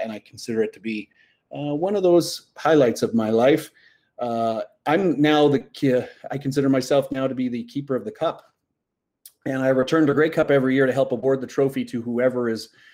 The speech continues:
carrying on the mantle that Large passed on to us. Uh, two years ago, I was laid off from Breakfast Television, and that show went under a restructuring, and then,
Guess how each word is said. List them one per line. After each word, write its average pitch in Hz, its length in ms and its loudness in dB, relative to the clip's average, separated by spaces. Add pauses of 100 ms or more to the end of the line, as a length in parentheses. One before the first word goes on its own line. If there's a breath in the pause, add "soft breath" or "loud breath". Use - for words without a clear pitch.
(200 soft breath)
carrying 120 380 -4
on 117 120 -4
the 110 60 -6
mantle 113 500 -6
that 107 160 -8
Large 117 360 -4
passed - 360 -16
on 92 200 -16
to 92 100 -12
us. 92 240 -14 (720 soft breath)
Uh, - 180 -16
two - 140 -2
years 151 240 4
ago, 151 540 6 (320)
I 131 100 2
was 131 140 0
laid 127 180 2
off 123 240 4
from 104 460 -10 (160)
Breakfast 117 320 -10
Television, 120 500 -2
and 107 140 -8
that 104 220 -14 (200)
show 107 380 -6
went 98 360 -10
under 98 360 -10
a 90 180 -10
restructuring, 135 720 2
and 107 100 -2
then, 92 300 -10